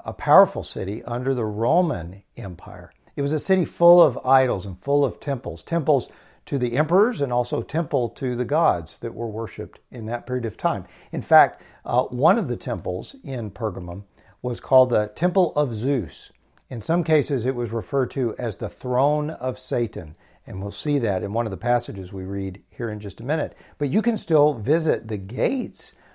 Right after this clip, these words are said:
of that very temple today. It was actually picked up by archaeologists back in the eighteen hundreds and moved from Pergamum up to Berlin, Germany. And now you can actually go into the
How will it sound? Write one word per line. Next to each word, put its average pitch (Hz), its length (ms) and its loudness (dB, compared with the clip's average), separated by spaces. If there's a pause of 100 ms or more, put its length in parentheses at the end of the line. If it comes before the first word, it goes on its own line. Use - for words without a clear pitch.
(120)
of 113 200 -4
that 127 240 4
very 131 380 0
temple 156 360 -2
today. 135 340 4
It - 300 -12
was 139 100 0
actually 151 340 2
picked 156 280 -6
up 139 160 4
by 113 160 2
archaeologists 117 760 2
back 120 220 0
in 117 60 -6
the 110 100 -2
eighteen 120 300 -4
hundreds 113 420 -2 (760)
and 113 240 -2
moved 131 480 2 (220)
from 156 380 2
Pergamum 107 520 -2 (220)
up 147 220 2
to 127 100 -6
Berlin, 120 480 0
Germany. 113 480 -4 (220)
And 107 120 -6
now 143 420 2 (180)
you 143 160 -2
can 165 100 0
actually 127 280 0
go 98 160 0
into 123 420 -4
the 104 260 -4